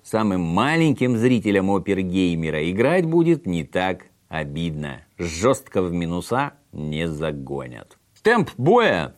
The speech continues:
помедленнее, чем в третьем Квейке. Оно и понятно, игра выходит не только на П К. А если эксперту с геймпадом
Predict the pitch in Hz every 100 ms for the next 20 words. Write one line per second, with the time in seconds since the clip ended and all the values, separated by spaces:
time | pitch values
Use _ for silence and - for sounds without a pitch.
0 | _ - 254 165 220 269 233 175 110 80
1 | 65 73 92 - 110 - 113 85 90 85
2 | 120 117 98 80 - 69 71 110 226 143
3 | - 110 104 113 113 92 82 78 127 214
4 | 147 - 107 92 78 120 147 - 208 180
5 | 180 - - - 90 85 - 98 87 -
6 | 87 69 - _ _ _ _ _ 98 123
7 | 135 143 107 - 143 127 117 98 117 117
8 | 101 123 117 90 73